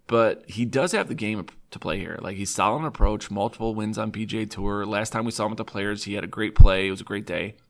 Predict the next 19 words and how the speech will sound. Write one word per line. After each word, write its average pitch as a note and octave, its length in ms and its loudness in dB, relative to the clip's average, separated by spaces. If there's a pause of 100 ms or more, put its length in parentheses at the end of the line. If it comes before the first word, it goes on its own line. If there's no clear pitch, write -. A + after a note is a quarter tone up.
(140)
Again, G#2 240 -2
the G2 60 -4
weather G2 220 -2
draw G2+ 240 0
helped F2+ 240 -2
him. G#2+ 200 -8 (520)
Ownership F3+ 340 2
is - 40 -4
a - 60 -10
tad E3+ 220 0
high - 400 -4 (680)
for - 240 -4
my F#2+ 160 0
liking F2 420 -4
at, D2+ 220 -4
at, - 220 -4
at G2+ 160 -4
fifteen G#2 400 -6
percent. - 580 -10